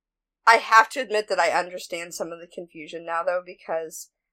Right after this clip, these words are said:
I assumed all clitorises were in the exact same spot, and, and they're not.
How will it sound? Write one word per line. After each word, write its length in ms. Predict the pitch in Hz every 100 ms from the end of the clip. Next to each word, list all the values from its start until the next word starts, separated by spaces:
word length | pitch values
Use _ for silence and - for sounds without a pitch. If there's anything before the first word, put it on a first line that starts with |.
| _ _
I 160 | 196 226
assumed 460 | 202 - 226 190
all 180 | 180 180 -
clitorises 480 | 185 180 180 170 175
were 120 | 175
in 100 | 175
the 100 | 165
exact 360 | 185 160 151 -
same 180 | 156
spot, 340 | - 165 156 156 - _ _ _ _ _ _ -
and, 240 | 190 175 -
and 300 | 190 180 165 170
they're 160 | 175
not. 500 | 175 175 180 175 -